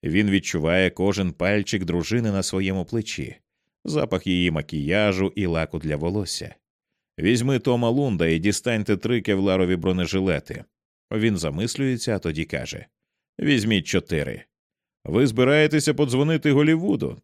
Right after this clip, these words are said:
«Так», каже він. «Але ми не будемо і чекати на нього». Після цього він кладе слухавку. Оскільки хоче прокрутити все в голові, якусь мить стоїть непорушно. Глибоко вдихає, видихає, тоді знову вдихає.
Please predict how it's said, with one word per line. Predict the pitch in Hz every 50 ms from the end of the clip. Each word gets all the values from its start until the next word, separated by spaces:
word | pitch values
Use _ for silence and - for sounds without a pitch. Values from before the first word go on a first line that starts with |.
| _
«Так», | - 90 90 92 85 82 -
каже | - - 87 80 - 90 82
він. | 71 78 73 67 62 - - _ _ _ _ _ _ _
«Але | - - - 143 139
ми | 135 139
не | 139 139
будемо | 139 156 160 151 147 135 110 98 92
і | 87
чекати | - - 101 - - 92 78 - 90 90
на | 92 90
нього». | 90 87 76 67 67 64 - - _ _ _ _ _ _ _
Після | - - 151 123 - 123 104
цього | - - 101 87 87 82
він | 92 92
кладе | 82 - 92 92 85 85
слухавку. | - - - 120 92 - - 64 - - - - - - _ _ _ _ _ _ _ _ _ _ _ _ _ _
Оскільки | - 160 147 - - 196 185 156 - 143
хоче | 120 - 143 147 - 131
прокрутити | 107 - 117 104 117 110 101 139 120 120 101
все | - - - 123
в | 98
голові, | 85 95 101 104 135 135 131 110 80 - - - _ _ _ _ _ _ _ -
якусь | - - - - 143 131 - 107
мить | 117 139 135 -
стоїть | - - 98 98 113 117 107 - 110
непорушно. | 107 104 92 - 95 107 131 131 110 - - 71 64 - - _ _ _ _ _ _ _ _ _ -
Глибоко | 78 87 101 101 82 85 80 - 87
вдихає, | 82 82 98 98 - - 92 80 73 67 65 58 - - _ _ _ _ -
видихає, | 131 143 135 92 76 - - 87 92 101 98 92 90
тоді | - 90 82 82 85
знову | 80 90 98 98 92 87 87
вдихає. | 85 87 92 90 - - 95 85 71 67 65 - - -